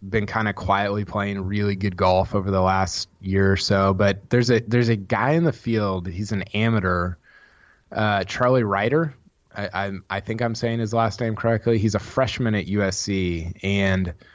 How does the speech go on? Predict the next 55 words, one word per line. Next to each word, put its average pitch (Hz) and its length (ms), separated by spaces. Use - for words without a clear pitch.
I - 60
think 233 180
this 269 160
was 147 100
a 131 60
guy 110 300
that 101 340
I 117 80
had 151 160
somebody 156 320
text 113 320
me 110 80
about 101 260
him 98 360
either 98 200
last 101 360
year 110 160
or - 20
a 95 60
couple 101 260
years 95 280
ago. 90 260
He 90 140
was 107 140
an 107 60
amateur. 98 720
Uh, 90 520
he 107 180
got 110 140
an, 101 280
he 110 140
got 123 100
an 117 80
invite 107 400
into 95 180
this 95 160
tournament 95 380
last 101 380
year, 90 280
and 98 120
the 98 60
person 120 340
who 98 80
texted 107 360
me 98 120
was 90 160
there 95 240
watching 92 400
him, 87 120
and 90 80
he's 92 220
like, 92 180
"This 104 200
guy's 117 420
swing, 107 720